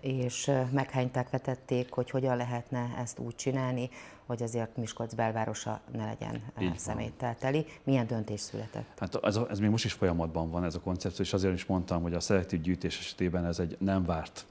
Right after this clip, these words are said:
Speaker 2: ö, időzítés volt, tehát mi ezt egy picit későbbre terveztük, de mivel ez a helyzet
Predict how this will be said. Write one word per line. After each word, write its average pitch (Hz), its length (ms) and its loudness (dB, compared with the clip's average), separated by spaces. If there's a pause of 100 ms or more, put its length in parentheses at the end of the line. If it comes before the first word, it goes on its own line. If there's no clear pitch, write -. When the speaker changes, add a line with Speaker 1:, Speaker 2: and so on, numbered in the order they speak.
(120)
Speaker 2:
ö, 80 260 2
időzítés 85 640 -2
volt, 87 180 0
tehát 87 160 -2
mi 95 60 0
ezt 85 140 -2
egy 87 100 -2 (140)
picit - 400 -4
későbbre 85 600 -2
terveztük, 90 640 0
de 87 360 2 (100)
mivel 85 360 2
ez 87 100 0
a 92 40 2
helyzet 90 600 -2